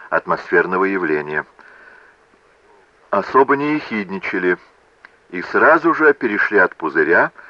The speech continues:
к пожарам в австралийском штате Новый Южный Уэльс, где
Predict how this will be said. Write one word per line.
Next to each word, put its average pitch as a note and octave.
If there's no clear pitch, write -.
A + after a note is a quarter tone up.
к -
пожарам G#2
в D#2
австралийском F2+
штате G#2+
Новый F#2
Южный E2+
Уэльс, D#2+
где D#2+